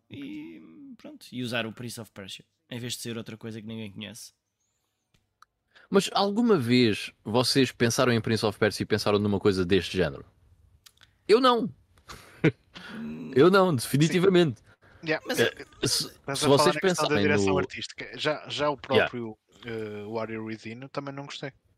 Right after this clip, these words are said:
Speaker 3: Estás num
Speaker 2: Mas
Speaker 3: jogo de Prince of Persia a ouvir New Metal,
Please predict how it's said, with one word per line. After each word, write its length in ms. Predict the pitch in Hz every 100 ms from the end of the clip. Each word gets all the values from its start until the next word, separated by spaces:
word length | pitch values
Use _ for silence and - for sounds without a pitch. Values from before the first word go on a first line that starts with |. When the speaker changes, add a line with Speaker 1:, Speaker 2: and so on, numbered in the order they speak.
| _ _ _ _ _ _ _ _
Speaker 3:
Estás 220 | - 113 113
num 60 |
Speaker 2:
Mas 80 | 123
Speaker 3:
jogo 100 | 127
de 60 | -
Prince 220 | 120 127
of 100 | -
Persia 220 | 117 -
a 20 |
ouvir 160 | 117 120
New 160 | 123 117
Metal, 300 | 117 -